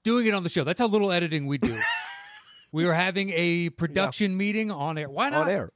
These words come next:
Speaker 1: Why
Speaker 2: Yeah.
Speaker 1: not, you know?
Speaker 2: And that was because at the beginning, Christian was like, "You guys gotta do one hour. You guys, you can't go more than one hour." So we were figuring it out. We were, like, rebelling against the idea. And then eventually, once we settled into it, we just were like, "Well, we're gonna do the show as long as we wanna do the show."
Speaker 1: We did that from the outset.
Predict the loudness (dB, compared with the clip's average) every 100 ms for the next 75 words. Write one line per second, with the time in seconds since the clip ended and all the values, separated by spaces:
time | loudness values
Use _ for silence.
0 | _ -2 2 2 0 -2 -4 -4 -4 -4
1 | 2 4 4 0 0 2 0 -2 -2 -2
2 | 0 0 0 -2 -6 -6 -4 -2 -2 0
3 | 2 2 2 0 -2 -2 -4 -6 -6 -4
4 | -2 0 2 2 2 0 -2 -4 -2 0
5 | 2 2 2 0 -8 -20 -20 -4 -2 0
6 | 2 2 2 2 0 0 0 0 0 0
7 | -2 -4 -12 0 0 2 2 2 0 0
8 | -2 -2 -2 0 0 0 2 2 2 -2
9 | -4 0 0 2 2 2 2 2 2 0
10 | -4 -2 0 0 2 2 2 0 0 2
11 | 0 -4 _ _ _ 0 2 2 0 0
12 | 0 0 0 0 0 -2 0 0 0 0
13 | 0 0 0 -4 -4 -6 -6 -6 -6 -6
14 | -4 0 2 2 -4 -18 -18 -20 -20 -20
15 | -20 -20 -20